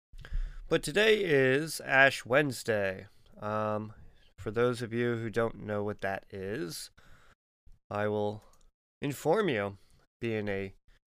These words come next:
being raised Catholic. Uh, Ash Wednesday is the first day of Lent, where Catholics fast and pray. Um, that's why Mardi Gras happens on Tuesday. That's why it's called Fat Tuesday, 'cause you eat a whole bunch of food before you have to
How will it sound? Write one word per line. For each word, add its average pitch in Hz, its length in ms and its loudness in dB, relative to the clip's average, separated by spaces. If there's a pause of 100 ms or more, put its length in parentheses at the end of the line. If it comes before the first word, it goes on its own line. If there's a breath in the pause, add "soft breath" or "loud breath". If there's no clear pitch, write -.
(420 soft breath)
being 143 200 2
raised 131 360 4
Catholic. 120 600 2 (520 loud breath)
Uh, 139 380 6
Ash 160 260 4
Wednesday 151 380 2
is 131 100 -2
the - 80 -6
first 143 280 -2
day 139 100 2
of 107 180 -2
Lent, 123 520 0
where 107 280 0
Catholics 110 520 -6
fast 98 320 -6
and 107 120 -8
pray. 127 360 4 (720 soft breath)
Um, 104 340 -2
that's 120 260 0
why 120 220 4
Mardi 131 320 2
Gras 117 360 4
happens 117 360 -6
on 117 180 -2
Tuesday. 113 720 0
That's - 160 -12
why 113 100 0
it's 113 100 -4
called 123 180 -2
Fat 123 260 0
Tuesday, 113 460 -6
'cause 98 160 -14
you 107 100 -10
eat 131 140 -4
a 127 80 2
whole 131 160 -4
bunch 127 200 -2
of 113 120 -6
food 143 420 2 (540 soft breath)
before 127 320 0
you 120 80 0
have 117 160 0
to 113 160 -6